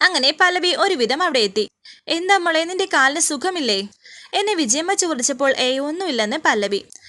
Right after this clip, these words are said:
"പിന്നെന്താ നിനക്ക് നടക്കാനൊരു ബുദ്ധിമുട്ട്? ദേ, ഇത് അമ്പലത്തിൽ നിന്ന് കിട്ടിയ തിരുകല്യാണത്തിന്റെ പ്രസാദാണ്,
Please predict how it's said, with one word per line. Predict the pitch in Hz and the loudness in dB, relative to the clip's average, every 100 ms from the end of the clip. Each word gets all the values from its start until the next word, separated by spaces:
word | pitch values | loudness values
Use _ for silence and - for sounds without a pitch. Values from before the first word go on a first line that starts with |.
| - - _ | -20 -20 _
"പിന്നെന്താ | 381 403 440 403 | -4 -2 2 2
നിനക്ക് | 359 294 339 302 | 2 0 0 2
നടക്കാനൊരു | 240 240 359 381 320 | 2 2 0 0 0
ബുദ്ധിമുട്ട്? | 233 202 254 262 311 415 - _ _ _ _ _ _ _ _ _ | -2 -2 -4 -2 -2 -2 -8 _ _ _ _ _ _ _ _ _
ദേ, | 247 320 - | -2 0 0
ഇത് | - 381 | 0 0
അമ്പലത്തിൽ | 285 262 330 370 | 0 -2 -2 -4
നിന്ന് | 370 | -4
കിട്ടിയ | 311 233 262 | -4 -2 -2
തിരുകല്യാണത്തിന്റെ | 269 254 285 311 349 381 381 370 | -2 -4 -2 -2 0 -2 -2 -4
പ്രസാദാണ്, | - 240 254 277 320 208 185 | -2 -2 0 2 0 0 -4